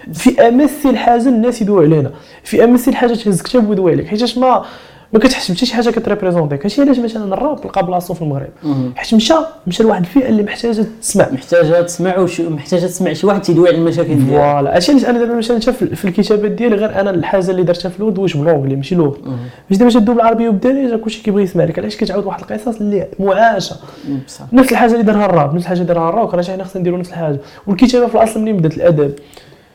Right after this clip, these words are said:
Speaker 1: الادب جا باش، باش يعبر على ال-
Speaker 2: باش تا-، تعبير هو تعبير،
Speaker 1: آه.
Speaker 2: هو مرآة الواقع ومرآة المجتمع و-
Speaker 1: فوالا.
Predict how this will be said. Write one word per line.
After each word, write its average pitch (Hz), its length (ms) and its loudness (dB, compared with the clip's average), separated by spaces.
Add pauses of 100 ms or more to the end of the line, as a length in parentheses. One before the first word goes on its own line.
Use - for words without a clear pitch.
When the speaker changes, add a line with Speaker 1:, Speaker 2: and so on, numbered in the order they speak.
(360)
Speaker 1:
الادب 170 720 6
جا 214 160 4
باش، 247 260 -2
باش 180 300 -4
يعبر 208 440 2
على 180 140 2
ال- 175 40 2
Speaker 2:
باش 160 80 0
تا-، 196 260 -2 (100)
تعبير 240 320 4
هو 208 120 4
تعبير، 208 260 -2 (120)
Speaker 1:
آه. 151 40 -4
Speaker 2:
هو 180 100 -4
مرآة 233 400 2
الواقع 175 640 4
ومرآة 160 420 0
المجتمع 143 640 -6
و- 117 160 -10
Speaker 1:
فوالا. 151 340 -8